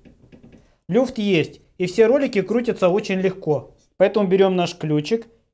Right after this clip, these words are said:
и подкручиваем эксцентрик, тем самым поджимая внутренний ролик ближе к профилю и убирая люфт. От всех люфтов мы избавились, можно на место поставить нашу верхнюю часть. На нижней половине корпуса есть два боковых фиксатора с обоих сторон.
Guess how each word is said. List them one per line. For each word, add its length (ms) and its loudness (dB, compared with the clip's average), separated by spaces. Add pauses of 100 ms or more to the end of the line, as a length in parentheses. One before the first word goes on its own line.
(420)
и 80 0
подкручиваем 640 0
эксцентрик, 680 -2 (160)
тем 160 0
самым 300 2
поджимая 720 0 (160)
внутренний 540 2
ролик 400 2 (160)
ближе 300 2
к 80 -10
профилю 520 0 (240)
и 80 -2
убирая 380 4
люфт. 380 -6 (300)
От 160 -6
всех 220 -2
люфтов 300 0
мы 120 0
избавились, 500 2
можно 300 0
на 80 4
место 260 0
поставить 640 -2
нашу 280 -4
верхнюю 360 -4
часть. 340 -6
На 100 -2
нижней 280 0
половине 380 2
корпуса 440 2
есть 320 2
два 160 4
боковых 400 0
фиксатора 640 -2
с 140 -20
обоих 280 4
сторон. 520 -2